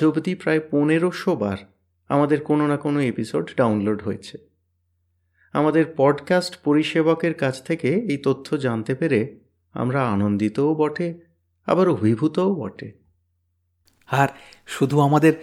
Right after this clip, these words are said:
Speaker 2: আত্মীয় বন্ধুরাই যে শুনেছেন তা নয়, পৃথিবীর এমন এমন জায়গা থেকে প্রচুর ডাউনলোড হয়েছে যেখানে আমাদের পরিচিত কেউ থাকেন না। আমাদের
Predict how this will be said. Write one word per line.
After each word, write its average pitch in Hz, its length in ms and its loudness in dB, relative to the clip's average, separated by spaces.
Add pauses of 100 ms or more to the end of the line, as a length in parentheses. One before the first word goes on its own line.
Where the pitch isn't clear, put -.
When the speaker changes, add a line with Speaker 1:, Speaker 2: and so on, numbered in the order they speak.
(180)
Speaker 2:
আত্মীয় 131 400 2
বন্ধুরাই 160 480 6
যে 190 100 4
শুনেছেন 190 480 2
তা 120 320 0
নয়, 120 280 -4 (680)
পৃথিবীর 160 500 2 (120)
এমন 151 420 4
এমন 185 280 4
জায়গা 131 340 2
থেকে 151 260 -4
প্রচুর 160 400 -2 (100)
ডাউনলোড 180 500 4
হয়েছে 131 460 0 (340)
যেখানে 170 320 4
আমাদের 143 360 4
পরিচিত 127 520 -2 (220)
কেউ 226 260 6
থাকেন 104 360 -4
না। - 160 -16 (840)
আমাদের 120 340 0